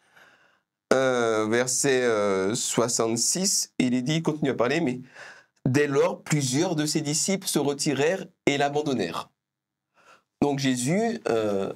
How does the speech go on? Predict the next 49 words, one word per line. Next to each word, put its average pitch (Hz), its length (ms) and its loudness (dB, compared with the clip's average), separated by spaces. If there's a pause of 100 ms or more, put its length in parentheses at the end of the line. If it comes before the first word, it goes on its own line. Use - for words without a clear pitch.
(180)
est-ce, 160 180 0 (120)
est-ce 147 120 0
qu'on 185 100 -2
peut 175 100 -2
parler 131 320 0
d'un 120 140 0
échec ? 107 460 -4 (640)
Je 127 140 0
ne 127 80 -2
crois 123 280 -4
pas. - 240 -10 (580)
Sincèrement, 131 500 0
je 131 100 -4
ne 113 80 -2
crois 110 220 -4
pas. - 180 -14 (600)
Ça - 120 0
n'est 123 120 2
pas 131 120 2
parce 147 260 -2
que 131 200 0
quelqu'un 131 600 -2 (160)
n'adhère 120 480 0
pas 135 160 -6
à 165 80 -6
ce 170 100 -10
que 123 120 -2
je 113 80 -4
dis 160 140 -4
que 147 120 -4
je 139 100 -2
connais 135 260 -2
un 123 100 0
échec. - 520 -6 (440)
Je - 120 -4
crois 139 160 0
que 135 80 -6
Jésus 123 260 -2
était 143 180 -2
conforme 135 760 -2 (920)
et 110 140 2
honnête. 123 560 -2 (420)
Il 320 120 2
était 139 220 0
jusqu'au 135 220 -2
bout 147 120 -2
de 156 40 -4
sa 143 120 0
démarche. 110 560 -4